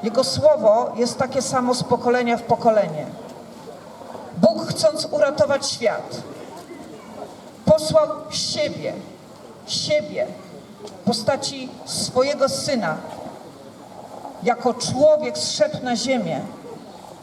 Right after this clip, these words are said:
aby umrzeć, aby ponieść na krzyż.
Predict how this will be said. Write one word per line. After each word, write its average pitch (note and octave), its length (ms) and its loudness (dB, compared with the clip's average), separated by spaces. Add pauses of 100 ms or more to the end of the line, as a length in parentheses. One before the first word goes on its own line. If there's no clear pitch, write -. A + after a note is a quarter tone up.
(380)
aby A#3+ 500 4 (560)
umrzeć, - 640 -4 (1120)
aby F#3+ 200 4
ponieść E4 680 2
na C4 120 -2
krzyż. - 680 -2